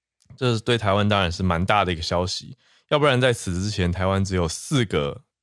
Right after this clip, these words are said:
开放移工的国家嘛，那现在增加了印度以后，嗯，后续如何呢？当然之前我们也讲过，民间有不少的讨论，等一下来讲。好，接下来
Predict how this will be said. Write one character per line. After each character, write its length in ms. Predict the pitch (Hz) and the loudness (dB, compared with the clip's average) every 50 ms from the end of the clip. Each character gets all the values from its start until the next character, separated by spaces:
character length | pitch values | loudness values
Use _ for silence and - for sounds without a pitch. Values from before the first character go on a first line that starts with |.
| _ _ | _ _
开 200 | - - 107 104 | -6 -4 -2 0
放 320 | 104 120 113 104 92 87 - _ _ _ | 0 0 0 0 0 -2 -4 _ _ _
移 180 | - 92 92 87 | -18 -14 -8 -2
工 240 | - 104 98 101 | 0 2 2 2
的 80 | 95 87 | 0 0
国 240 | 80 - 80 73 71 | -2 -4 -6 -6 -6
家 220 | - 80 76 78 | -6 -6 -4 -4
嘛， 200 | 76 73 - 110 - | -4 -6 -8 -10 -12
那 100 | 95 90 | -10 -10
现 160 | - - 95 | -6 -4 -4
在 100 | 87 87 | -4 -4
增 220 | 85 - 92 95 95 | -4 -4 -2 -2 0
加 180 | 101 95 92 | 0 0 0
了 80 | 90 85 | -2 -2
印 200 | 98 107 95 87 | -2 -2 -2 -2
度 160 | 82 92 87 | -2 -4 -6
以 60 | 80 - | -8 -8
后， 260 | - - 82 - - _ _ _ _ _ _ _ _ _ _ _ _ | -8 -8 -10 -10 -10 _ _ _ _ _ _ _ _ _ _ _ _
嗯， 260 | - 82 78 76 76 | -8 -6 -6 -6 -6
后 220 | 78 - 127 117 110 | -4 -2 0 0 0
续 160 | 104 - 113 | 0 0 0
如 200 | 101 92 92 92 | 0 2 0 0
何 200 | 87 90 87 87 | 0 -2 -2 -2
呢？ 160 | 87 87 87 | 0 -2 -2
当 120 | 90 113 113 | 0 0 0
然 140 | 110 101 | 0 0
之 100 | 98 107 95 | -2 -2 0
前 120 | 101 101 | 0 0
我 60 | 95 | 0
们 100 | 90 87 | 0 -2
也 60 | 85 82 | -4 -4
讲 180 | - 82 82 | -4 -6 -4
过， 80 | 87 95 | -2 -2
民 180 | 90 90 87 | 0 0 0
间 120 | 87 101 104 | 2 0 0
有 80 | 92 | -2
不 100 | 82 - | -2 -4
少 120 | - 85 80 | -4 -4 -4
的 60 | 82 | -4
讨 160 | - - 69 - | -6 -8 -8 -6
论， 200 | 92 82 82 82 | -6 -6 -6 -8
等 100 | 82 80 | -12 -12
一 40 | |
下 60 | 85 85 | -10 -10
来 100 | 76 69 | -10 -10
讲。 240 | 67 - - - - - _ _ _ - - - - - - - - _ _ | -10 -12 -12 -14 -14 -16 _ _ _ -20 -20 -20 -20 -20 -20 -20 -20 _ _
好， 200 | - 135 165 - | -2 -2 -2 -2
接 220 | 151 - 180 190 | 0 0 0 2
下 180 | 196 214 196 156 | 4 4 4 4
来 240 | 131 127 127 127 | 4 4 2 0